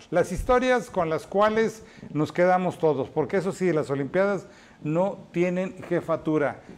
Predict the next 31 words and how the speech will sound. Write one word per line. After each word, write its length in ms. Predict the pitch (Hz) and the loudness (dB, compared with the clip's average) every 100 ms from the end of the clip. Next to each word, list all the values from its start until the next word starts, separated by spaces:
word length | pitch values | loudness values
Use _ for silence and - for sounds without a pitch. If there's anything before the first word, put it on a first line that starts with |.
| - | -12
Yo 240 | 147 302 | 0 2
no 120 | 269 | 2
sé 180 | 180 202 | 0 -4
cómo 300 | 147 175 160 | -2 -2 -2
tú 280 | - 170 156 | -2 -2 0
hayas 260 | 151 151 131 | 0 -2 -4
visto 380 | 151 - 131 | -8 -6 -6
esto 240 | 127 127 113 | -6 -6 -10
también, 460 | 113 110 131 135 139 - - - _ | -8 -6 -4 -6 -10 -20 -20 -20 _
pero 500 | - 165 170 170 170 | 2 4 6 4 2
parecía 760 | - 156 175 165 - 220 247 247 - - _ | 0 0 0 -2 0 2 0 -2 -12 -20 _
que 240 | - 156 147 | 2 4 4
el 140 | 135 | 2
compañero 540 | 156 131 151 170 202 | -4 -2 -2 0 0
Thompson, 480 | 196 196 196 - 165 | 0 0 0 -2 -2
el 100 | 143 | -2
de 100 | 131 | -2
Jamaica, 680 | 127 135 180 208 208 220 220 - _ - - - | -4 -2 0 -2 -2 -4 -4 -16 _ -20 -20 -8
eh, 520 | 139 139 147 139 139 143 | -2 2 2 0 -4 -2
había 300 | 143 160 190 | 2 4 4
ganado 400 | 175 170 170 165 | 4 4 2 2
esta 220 | - 139 | 0 -4
carrera, 420 | 139 123 127 120 - - | -2 -2 -2 -4 -10 0
pero 240 | 175 175 | 2 4
no, 220 | 190 208 190 - - | 2 0 -2 -18 -16
ya 180 | 143 190 | 2 2
visto 360 | 185 214 - 214 | 4 0 0 2
y 60 | |
revisto 480 | 180 170 175 190 - | 4 4 2 -2 0
y 60 | 175 | 4
revisto, 580 | 156 170 202 - 208 | 4 2 -2 -2 -2